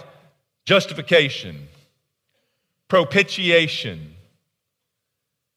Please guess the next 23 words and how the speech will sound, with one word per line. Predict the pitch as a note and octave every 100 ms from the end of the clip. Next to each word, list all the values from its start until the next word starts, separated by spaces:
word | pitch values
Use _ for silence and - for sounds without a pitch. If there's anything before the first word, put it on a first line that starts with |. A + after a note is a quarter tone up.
| _
reconciliation, | C3+ F#3 G3+ E3+ - F#3 E3 D#3+ D3+ A#2+ - E2+ D#2 F2 F#2 _ _ _ _ _
and | C#3+ C3+
redemption. | A#2+ C3 A2 - E2+ F2+ G2 _ _ _ _ _ _ _
Well, | C3+ F3 F3+ -
as | F3 E3+
he | G3+
talks | F3+ G3 B3 D4 -
about | A#3 F3+ G#3 G3+ -
those | D#3 F3 D#3+ D3
words, | C#3+ C#3 E3 B2 C3 D3+
I | F3
want | G#3 A3+
to |
just | F3 F3
unpack | F#3 D#3+ F#3+ F#3+ F#3
those | D3 A#2+
real | C#3
quick | - C#3+ D#3
as | C3
it | D3+
relates | C#3+ C3 F#3+ F#3 -
to | - D#3 C3+
salvation. | - F3+ D#3+ C#3 A#2+ A2 F#2+ - A#2 D3+